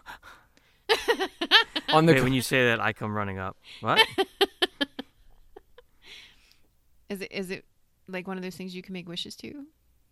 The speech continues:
Speaker 2: Well, you can always talk to it. You never know
Speaker 1: Oh.
Speaker 2: until you try.
Speaker 1: <laughs> I want to talk to the statue. <laughs> I wish for my cardboard cutout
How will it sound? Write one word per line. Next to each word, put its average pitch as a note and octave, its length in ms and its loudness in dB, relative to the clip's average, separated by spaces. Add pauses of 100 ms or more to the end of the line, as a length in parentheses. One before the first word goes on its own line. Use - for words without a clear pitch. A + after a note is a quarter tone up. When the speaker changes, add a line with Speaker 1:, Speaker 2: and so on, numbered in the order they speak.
(220)
Speaker 2:
Well, C#4+ 140 0
you D3+ 80 6
can D3+ 140 4
always F3 240 6
talk D3 240 4
to C#3 100 4
it. - 160 0 (1040)
You D3 60 0
never D3+ 160 8
know F3 100 8
Speaker 1:
Oh. B3+ 40 6
Speaker 2:
until D#3 180 6
you A#2+ 40 6
try. F3+ 360 4 (200)
Speaker 1:
<laughs> C4 180 -2
I C#4 120 2
want C4+ 200 -6
to B3 100 -10
talk A3 260 -6 (140)
to G#3+ 100 -20
the G3 80 -16
statue. E3+ 720 -6 (880)
<laughs> - 800 -20
I G3+ 300 0
wish F#3+ 400 -4
for F3 160 -8
my E3 520 -8
cardboard D#3+ 560 -8
cutout D#3 520 -6